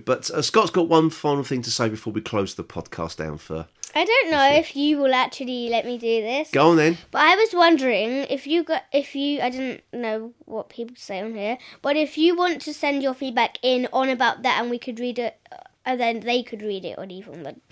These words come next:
Speaker 2: Daleks.
Speaker 1: What's that? Sorry, you wanna read out what?
Speaker 2: So if they read feedback of what the Christmas invasion is like, th-
Speaker 1: Uh-huh.
Speaker 2: you guy, you and Paul can read it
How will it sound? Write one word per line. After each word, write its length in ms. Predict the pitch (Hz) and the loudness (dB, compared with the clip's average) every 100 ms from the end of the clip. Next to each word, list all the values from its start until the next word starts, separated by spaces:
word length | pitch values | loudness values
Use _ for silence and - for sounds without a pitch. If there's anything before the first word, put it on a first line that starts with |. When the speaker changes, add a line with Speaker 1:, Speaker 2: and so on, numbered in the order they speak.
| - | -14
Speaker 2:
Daleks. 600 | 110 127 - - - - _ _ _ _ _ _ _ _ - | -10 -10 -12 -16 -20 -20 _ _ _ _ _ _ _ _ -16
Speaker 1:
What's 220 | - 98 - | -10 -8 -4
that? 220 | 82 - | -6 -6
Sorry, 240 | 82 82 | -6 -6
you 80 | 85 | -4
wanna 160 | 101 110 | -2 -2
read 240 | 123 123 | -2 -4
out 180 | 135 135 | -6 -2
what? 80 | - | 4
Speaker 2:
So 120 | 302 | 4
if 240 | 330 311 - | 4 0 4
they 320 | 330 415 415 | 8 8 8
read 240 | 311 320 277 | 6 4 2
feedback 600 | - 285 262 226 226 - - - | -4 -4 -2 2 0 0 -8 -4
of 200 | 240 247 | -4 -2
what 160 | 254 | -4
the 80 | 254 | -6
Christmas 400 | - 262 254 240 | -6 -6 -6 -4
invasion 440 | 247 240 240 247 233 | -4 -2 -4 -2 -4
is 180 | 220 | -4
like, 640 | 233 240 202 226 - - - - - - | -2 0 2 0 -2 -14 -20 -20 -18 -8
th- 160 | 82 | -4
Speaker 1:
Uh-huh. 120 | 82 285 | 0 8
Speaker 2:
you 240 | 320 330 | 10 10
guy, 360 | 311 269 254 254 | 10 8 6 2
you 220 | 262 294 | 0 2
and 160 | 262 240 | 0 0
Paul 240 | 277 262 | 0 0
can 200 | 254 254 | -2 -2
read 260 | 240 247 240 | 0 0 0
it 260 | 220 - | 0 -2